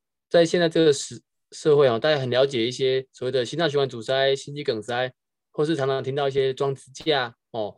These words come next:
气球扩张，这个大家的认识哦，往往都是跟我们所谓的心脏血管有一些相关啊。那至于这个周边血管，在这几年其实大家对这些的认识哦，越来越增加哦，这个病人的这些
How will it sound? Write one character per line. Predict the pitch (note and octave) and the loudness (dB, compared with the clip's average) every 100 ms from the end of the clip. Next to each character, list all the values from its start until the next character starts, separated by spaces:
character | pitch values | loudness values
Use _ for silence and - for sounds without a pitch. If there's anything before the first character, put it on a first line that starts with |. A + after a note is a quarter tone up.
| _ | _
气 | - D#3 | -12 0
球 | C#3 B2+ | 2 4
扩 | D3+ | 6
张， | C3+ B2+ B2 B2+ _ _ _ _ - | 6 4 2 -4 _ _ _ _ -20
这 | - | -4
个 | F3 | 2
大 | F3+ | 4
家 | E3+ E3+ | 6 6
的 | D3+ | 6
认 | E3+ D#3+ - | 4 2 -2
识 | - D#3 | -4 -2
哦， | B2 A#2 | 0 0
往 | B2+ | 0
往 | D3+ C3 | 0 -2
都 | |
是 | D3 | -4
跟 | D#3 C#3+ | -2 -2
我 | B2 | -2
们 | A2+ | -8
所 | |
谓 | A#2+ | -6
的 | B2+ | -6
心 | C3+ | -6
脏 | D3 | -6
血 | B2 | -4
管 | A#2 G#2 | -6 -6
有 | G2 G#2 A2+ | -8 -8 -10
一 | |
些 | A#2 B2 A#2+ A#2+ - _ _ _ | -6 -2 0 -2 -4 _ _ _
相 | - B2+ A#2+ | -10 -6 -6
关 | A#2+ B2 A#2 | 0 0 0
啊。 | G#2 - _ _ _ | -6 -12 _ _ _
那 | E3+ | -2
至 | E3 | 2
于 | E3+ | 4
这 | F#3+ | 6
个 | |
周 | E3 F3 | 6 6
边 | F3+ | 6
血 | D#3 C#3 | 4 4
管， | A#2+ | 6
在 | D#3+ | 2
这 | F#3+ | 2
几 | F3 C3 | -2 -4
年 | A#2 G#2 A2 - _ _ | -4 -4 -6 -14 _ _
其 | C#3 | -10
实 | C3 B2 B2+ B2 - _ _ _ | -6 -4 -2 -2 -6 _ _ _
大 | C#3+ | 4
家 | C#3 | 6
对 | D3 C#3 | 6 6
这 | C#3 | 6
些 | C3 C3+ | 6 4
的 | B2+ A#2+ A#2+ A#2+ - - | 4 4 2 -2 -6 -12
认 | - D#3+ C#3 | 0 2 2
识 | - D3 | 0 2
哦， | A#2+ | 6
越 | C#3 | 6
来 | |
越 | C#3 C#3 | 8 6
增 | C3+ B2 | 2 -2
加 | B2+ A#2+ | -2 -2
哦， | A#2 G#2+ G#2 | -4 -8 -2
这 | |
个 | C#3+ B2+ - _ _ | -2 -2 -6 _ _
病 | _ D#3+ | _ -2
人 | B2+ | 0
的 | B2 C3+ C3+ | 0 -2 -4
这 | - | -4
些 | C#3 C#3 C3+ C3+ | 0 2 2 0